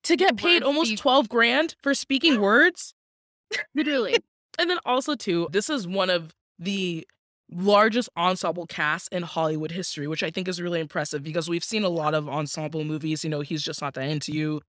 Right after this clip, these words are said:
Speaker 1: Love Actually, but this is one of the largest ones. Like, so many heavy hitter names, and I just absolutely love that. And I also feel like this movie is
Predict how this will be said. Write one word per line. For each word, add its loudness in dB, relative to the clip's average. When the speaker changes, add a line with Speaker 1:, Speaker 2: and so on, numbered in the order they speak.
Speaker 1:
Love 0
Actually, -2
but -8
this -4
is -6
one 2
of -2
the -2
largest -2
ones. -8
Like, -8
so -2
many -2
heavy -4
hitter -2
names, -6
and -4
I -2
just -8
absolutely -4
love -2
that. -4
And 2
I 4
also 0
feel -6
like -2
this -2
movie 0
is -2